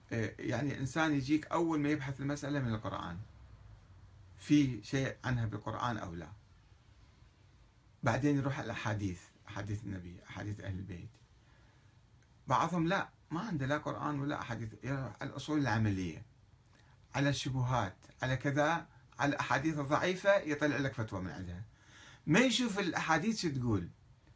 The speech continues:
يعني هذه مشكلة، مشكلة فعلا موجودة يعني في، آه، كتب الفقه، وهناك مناهج،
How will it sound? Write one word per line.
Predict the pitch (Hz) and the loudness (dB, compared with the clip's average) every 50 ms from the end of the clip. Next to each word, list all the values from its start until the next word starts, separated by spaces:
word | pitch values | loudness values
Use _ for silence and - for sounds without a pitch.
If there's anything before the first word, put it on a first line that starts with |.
| - 123 | -4 2
يعني | 117 110 123 127 131 135 139 135 135 - - - - - - - | 2 4 6 6 6 6 6 4 2 0 -6 -14 -20 -12 -6 0
هذه | 131 165 175 190 | 2 2 4 4
مشكلة، | 190 226 226 - - 254 233 185 117 104 107 - - - - - - - - - - - - - - - - - - | 4 4 2 0 2 4 6 6 4 4 2 -4 -14 -20 -20 -20 -20 -20 -20 -20 -20 -20 -20 -20 -20 -20 -18 -6 -2
مشكلة | 156 196 190 - 208 196 180 | 0 0 2 2 2 0 0
فعلا | - 220 226 220 220 196 | 0 0 0 2 4 6
موجودة | 170 156 143 135 131 165 214 220 160 143 | 6 6 6 6 6 4 4 2 2 2
يعني | 117 110 98 98 98 92 92 | 2 2 2 2 0 -2 -4
في، | - - 110 104 101 95 90 90 85 - 107 - - - _ - - - - - - - - - - - - | -4 -2 0 0 0 0 -2 -4 -8 -10 -12 -16 -20 -20 _ -20 -20 -20 -20 -20 -20 -20 -20 -20 -20 -12 -6
آه، | 110 107 101 98 90 - - - - - - - - - - - | -4 -2 -2 -2 -4 -6 -10 -14 -16 -16 -18 -20 -20 -12 -6 -4
كتب | 151 151 160 143 | -2 0 0 0
الفقه، | 123 113 110 151 147 - 165 175 170 - - - - | 0 0 -2 -4 -2 -2 -2 -4 -4 -6 -12 -16 -8
وهناك | - 139 147 147 151 147 143 - 78 - - 107 - - - - - - - 131 127 147 160 165 - 156 | -2 0 2 2 2 0 -2 -6 -8 -10 -10 -10 -12 -12 -16 -20 -20 -14 -6 -2 0 0 0 0 0 0
مناهج، | 139 135 147 165 190 185 139 107 107 - - - | 2 4 4 4 4 2 0 -2 -4 -6 -10 -18